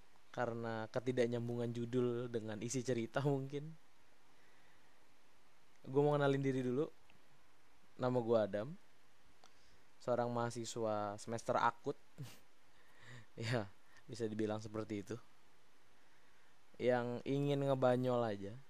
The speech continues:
pengen cerita, apapun yang bakal gue ceritain, nggak ada temanya. Atau mungkin cerita yang gue dapet dari teman-teman gue yang bakal gue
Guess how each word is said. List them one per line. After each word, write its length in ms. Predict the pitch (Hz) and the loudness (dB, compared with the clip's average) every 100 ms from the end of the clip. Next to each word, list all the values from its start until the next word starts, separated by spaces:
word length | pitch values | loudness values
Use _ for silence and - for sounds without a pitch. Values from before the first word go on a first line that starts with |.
| - - - - - - | -14 -14 -14 -14 -14 -10
pengen 320 | - 113 123 | -4 0 2
cerita, 560 | 127 135 113 - 110 - - - | 2 0 0 -2 -6 -4 -10 -2
apapun 400 | 117 123 120 131 | 0 2 2 2
yang 160 | 123 117 | 2 2
bakal 320 | 113 110 113 | 2 4 2
gue 160 | 113 113 | 2 0
ceritain, 720 | 110 110 107 101 98 104 131 - - - - - | 0 -2 0 0 -2 -4 -8 -12 -14 -14 -14 -4
nggak 320 | 107 107 107 | 2 4 4
ada 40 | 107 | 2
temanya. 560 | 110 110 101 95 95 123 - - - - - - | 0 0 -2 -4 -8 -10 -12 -14 -14 -14 -14 -8
Atau 240 | - 113 127 | -2 2 4
mungkin 560 | 123 123 - 127 139 | 2 0 -2 -2 -2
cerita 320 | 151 131 123 120 | 0 0 2 2
yang 160 | 113 110 | 2 2
gue 160 | 107 104 | 2 2
dapet 320 | 101 - 110 107 | 2 0 -4 -2
dari 320 | 101 98 95 | -2 -2 -2
teman-teman 720 | - 131 170 208 156 117 110 | 0 2 2 2 0 0 -2
gue 480 | 101 95 95 120 180 - - - - - - - - - - - - - - | -2 -2 -2 -4 -8 -12 -14 -14 -14 -14 -14 -14 -14 -14 -14 -14 -14 -14 -8
yang 240 | - 107 104 104 101 98 - | -2 -2 0 -4 -4 -6 -2
bakal 480 | 120 120 120 107 | 0 2 4 4
gue 300 | 98 101 101 | 2 0 0